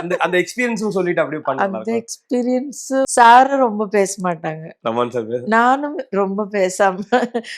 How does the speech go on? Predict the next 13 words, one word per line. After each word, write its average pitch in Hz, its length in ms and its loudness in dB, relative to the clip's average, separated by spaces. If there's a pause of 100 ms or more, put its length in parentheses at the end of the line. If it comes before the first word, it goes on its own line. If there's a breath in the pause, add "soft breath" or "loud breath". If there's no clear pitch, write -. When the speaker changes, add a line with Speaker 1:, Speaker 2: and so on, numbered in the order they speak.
Speaker 2:
ரொம்ப 214 440 -2
பேசுற 214 240 -2
ஆளு 185 300 2
கிடையாது. 160 640 -4
அம்மா 240 240 0
Speaker 1:
ஓகே. 262 80 2
Speaker 2:
இருந்தாங்க. 165 420 -4 (1500 loud breath)
அம்மா 226 440 2
நான் 233 360 2
பாட 208 320 4
போகும்போது 185 540 -4
எல்லாம் 175 340 -2
அம்மா 170 380 -10